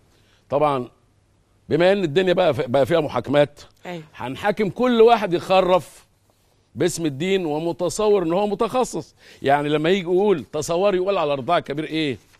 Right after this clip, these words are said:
Speaker 1: يقول حضرتك الآتي في صفحة، آه... آه، سبعة وتسعين، قال: "إن الحديث صحيح، بل في أعلى درجات الصحة، ولا ينكره منصف،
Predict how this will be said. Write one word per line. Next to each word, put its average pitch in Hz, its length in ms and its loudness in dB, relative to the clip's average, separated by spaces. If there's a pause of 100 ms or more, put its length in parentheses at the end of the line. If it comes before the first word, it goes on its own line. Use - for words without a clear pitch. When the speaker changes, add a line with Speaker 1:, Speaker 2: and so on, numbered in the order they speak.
(480)
Speaker 1:
يقول 165 300 0
حضرتك 135 460 -6
الآتي 120 340 -4
في 120 200 -6
صفحة، 147 340 -4 (460)
آه... 85 1000 -8
آه، - 60 -16
سبعة 139 300 -4
وتسعين، 151 480 -4 (580)
قال: 151 280 0
"إن 131 160 -4
الحديث 135 420 -8
صحيح، - 480 -8 (460)
بل 127 280 -2
في 143 240 -4 (120)
أعلى 117 560 -4
درجات 120 680 -4
الصحة، 160 580 -8 (540)
ولا 156 380 2
ينكره 123 720 -4
منصف، 170 560 -8